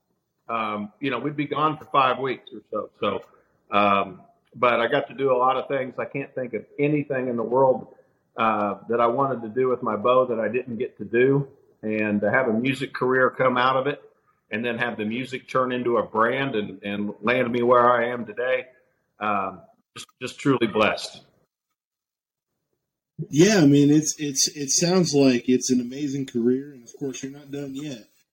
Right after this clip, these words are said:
Speaker 1: No.
Speaker 2: But to go from T V host, you know, hunter, into country music, man, that's, that's a wild transition.
Speaker 1: <laughs>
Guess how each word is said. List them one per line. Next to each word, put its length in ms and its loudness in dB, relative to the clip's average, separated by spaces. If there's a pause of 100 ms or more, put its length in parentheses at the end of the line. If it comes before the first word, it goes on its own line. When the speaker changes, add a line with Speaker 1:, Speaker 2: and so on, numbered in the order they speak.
(300)
Speaker 1:
No. 100 0
Speaker 2:
But 240 6
to 100 0
go 220 -2
from 540 -4 (360)
T 180 2
V 260 -6
host, 380 -6 (440)
you 180 -8
know, 120 -20
hunter, 480 2 (800)
into 320 2
country 300 -2
music, 400 -6
man, 180 -8
that's, 260 -4
that's 240 0
a 120 -6
wild 680 0
transition. 720 -6
Speaker 1:
<laughs> 60 -10